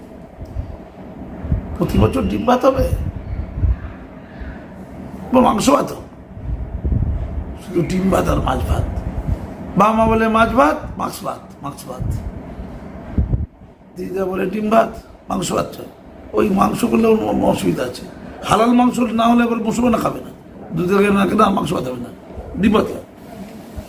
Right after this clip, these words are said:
শুধু উল্টোপাল্টা কথাবার্তা। দিদি, রাস্তাঘাট একটু জ্যাম হয়ে যাবার ভয় ছিল না? কোথাও সে কুচুটের দল, অ্যাডভোকেট, চলে গেল কোর্টে, আবার সেখানে নাকি বলেছে সকাল এগারোটা পর্যন্ত নাকি,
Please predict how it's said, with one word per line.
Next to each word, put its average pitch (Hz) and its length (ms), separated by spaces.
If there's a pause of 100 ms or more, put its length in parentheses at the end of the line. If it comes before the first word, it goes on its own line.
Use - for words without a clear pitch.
শুধু 139 160
উল্টোপাল্টা 123 360
কথাবার্তা। - 1160
দিদি, 269 280 (840)
রাস্তাঘাট 220 720
একটু - 140
জ্যাম 104 240
হয়ে 208 140
যাবার - 200
ভয় - 220
ছিল - 220
না? - 160 (1040)
কোথাও 233 280
সে 202 100
কুচুটের 220 500
দল, 269 240 (680)
অ্যাডভোকেট, 180 580 (420)
চলে 202 160
গেল 208 220
কোর্টে, - 260 (920)
আবার 175 140
সেখানে 185 360
নাকি - 240
বলেছে - 240
সকাল 175 340
এগারোটা 170 320
পর্যন্ত 170 200
নাকি, - 380